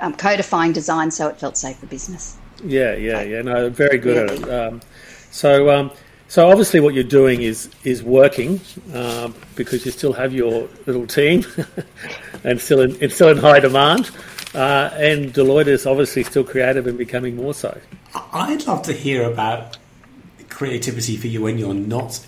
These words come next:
Speaker 3: in business. Do, do either of you have a creative outlet, or it's cooking, music, writing, painting, anything like that? And if so,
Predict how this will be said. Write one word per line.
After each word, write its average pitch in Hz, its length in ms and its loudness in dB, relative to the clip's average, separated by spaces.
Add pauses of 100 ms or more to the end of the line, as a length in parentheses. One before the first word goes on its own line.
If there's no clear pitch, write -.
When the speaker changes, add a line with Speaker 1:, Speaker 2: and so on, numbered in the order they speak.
(120)
Speaker 3:
in 90 280 -12 (140)
business. 117 300 -4
Do, 170 100 -4 (160)
do 143 160 -4
either 170 240 -2
of 180 80 -8
you 160 120 -4
have 131 240 -6
a 131 80 -10
creative 127 760 -8 (140)
outlet, 127 640 -6
or 107 140 -12
it's 98 180 -16
cooking, 143 480 -10
music, 131 360 -8 (260)
writing, 123 800 -10 (260)
painting, 143 320 -8 (280)
anything 170 200 0
like 160 100 0
that? 156 200 -2 (140)
And 170 160 2
if 208 100 2
so, - 480 0